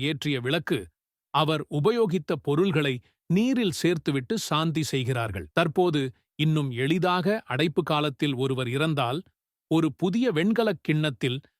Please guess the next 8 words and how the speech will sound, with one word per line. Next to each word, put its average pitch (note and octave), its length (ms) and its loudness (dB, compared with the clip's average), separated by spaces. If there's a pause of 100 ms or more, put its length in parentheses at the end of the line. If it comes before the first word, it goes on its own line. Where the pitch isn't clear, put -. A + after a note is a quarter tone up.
(140)
நல்லெண்ணெய் E3+ 640 0
விட்டு C#3+ 340 -4
தீபம் D3+ 420 -2
ஏற்றி B2+ 380 -4 (440)
அதை C#3+ 240 2
தானம் D3 380 -2
செய்து C3 280 -2
விடுகிறார்கள். A2 580 -2